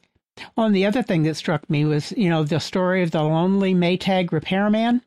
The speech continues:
I have heard a lot of people say, you know, when they go to the Apple store, it's really, really, really crowded. And they walk into the Microsoft store, which is about up two blocks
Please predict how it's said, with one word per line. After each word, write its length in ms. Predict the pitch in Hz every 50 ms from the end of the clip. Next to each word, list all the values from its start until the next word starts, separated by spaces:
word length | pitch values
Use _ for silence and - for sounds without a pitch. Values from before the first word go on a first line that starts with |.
| _ _ _ _ _ _ - - - - - - _
I 200 | - 202 180 180 180
have 140 | 170 156 -
heard 200 | 208 196 175 170
a 60 | 160
lot 200 | 165 165 165 170
of 80 | 170 -
people 280 | - 190 175 185 165
say, 280 | 151 - - 180 156 156
you 120 | 156 156 156
know, 100 | 151 147
when 120 | 151 143
they 80 | 139 139
go 180 | 139 170 175
to 60 | 185 170
the 160 | 160 156 156
Apple 260 | 160 175 - - 165
store, 300 | - - - 165 147 147
it's 180 | 139 - - - -
really, 360 | 202 196 208 254 254 220 180 156
really, 280 | 151 151 156 151 143
really 260 | 143 147 151 147 139 127
crowded. 560 | - - 190 185 180 165 139 123 127 143 - _ _ - - - _ -
And 140 | 359 320
they 100 | 302 277
walk 340 | 226 190 175 165 160 147 -
into 220 | 165 151 143 - 170
the 80 | 156
Microsoft 1200 | 151 156 180 208 - - 170 - - 180 151 151 151 - - - - - - - - 185 165 160 -
store, 480 | - - - - 165 160 160 156 156 156
which 220 | 156 156 - -
is 140 | 165 147 -
about 380 | 160 147 165 160 156 156 151 - -
up 180 | 165 - _ -
two 200 | - - 208 165
blocks 600 | 160 151 156 160 156 - - - - - -